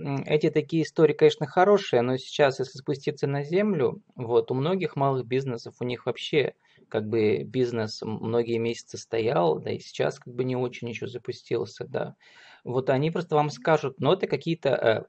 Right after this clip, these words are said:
сказки, какие-то, ну, убаюкивающие сказки", <laughs> да, скажем так мягко. А что вы отвечаете на эти возражения?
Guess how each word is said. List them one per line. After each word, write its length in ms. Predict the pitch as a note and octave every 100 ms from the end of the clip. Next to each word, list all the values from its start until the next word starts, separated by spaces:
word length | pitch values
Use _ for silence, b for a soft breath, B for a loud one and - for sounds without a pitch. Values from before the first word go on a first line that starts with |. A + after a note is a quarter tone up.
| _
сказки, 640 | - - F3 C3 - - G2+
какие-то, 960 | G#2+ G#2 - B2 A#2 - A#2 A2 A2+ - -
ну, 140 | D#3
убаюкивающие 920 | - C3 C3 D3+ C#3+ A#2+ G#2 G#2 -
сказки", 500 | - - A#2+ G#2+ -
<laughs> 140 | G2+ C3
да, 20 |
скажем 380 | C3+ C#3+ A#2 G#2+
так 220 | - -
мягко. 480 | C#3 G#2+ - - F3 B B B B B B -
А 220 | B2+ A#2+
что 240 | - F3+
вы 100 | F#3
отвечаете 540 | C#3+ C3+ - B2+ A#2 A2+
на 80 | A2
эти 140 | G#2+
возражения? 600 | A2+ A2+ G#2+ A2 G#2+ G#2+